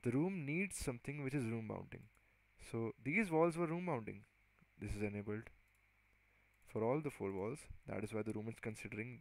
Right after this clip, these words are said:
this, this as a limit. So I'll just quickly go through here and turn them on.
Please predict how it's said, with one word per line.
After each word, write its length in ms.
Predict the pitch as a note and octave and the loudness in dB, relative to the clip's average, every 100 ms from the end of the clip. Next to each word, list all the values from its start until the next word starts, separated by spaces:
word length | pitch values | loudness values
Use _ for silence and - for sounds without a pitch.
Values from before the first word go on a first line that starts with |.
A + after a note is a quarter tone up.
| - | -8
this, 80 | - - - | -8 -10 -6
this 220 | A2 A#2+ - | -4 -4 -2
as 160 | - G#2+ | -2 2
a 40 | |
limit. 280 | B2+ D#3 A2+ - - _ _ _ _ _ _ _ _ _ _ - - _ _ _ _ _ - - - - - - - - | 2 2 2 0 -2 _ _ _ _ _ _ _ _ _ _ -20 -20 _ _ _ _ _ -20 -20 -20 -20 -20 -20 -12 -2
So 260 | A2+ A2+ - _ | 0 0 -6 _
I'll 140 | - G#2 | -2 0
just 260 | G#2+ G#2+ | -2 -4
quickly 300 | - G#2+ G#2 G2+ | -6 -6 -6 -4
go 140 | G#2 | -6
through 300 | - A#2+ A2 | -8 -10 -6
here 200 | C#3 F#3+ - - _ _ _ _ _ - | -4 -6 -8 -20 _ _ _ _ _ -12
and 140 | D#3 E3 | -10 -6
turn 220 | A2 G#2 | -6 -4
them 140 | G#2 G#2 | -6 -4
on. 260 | G#2 A#2+ | -4 -6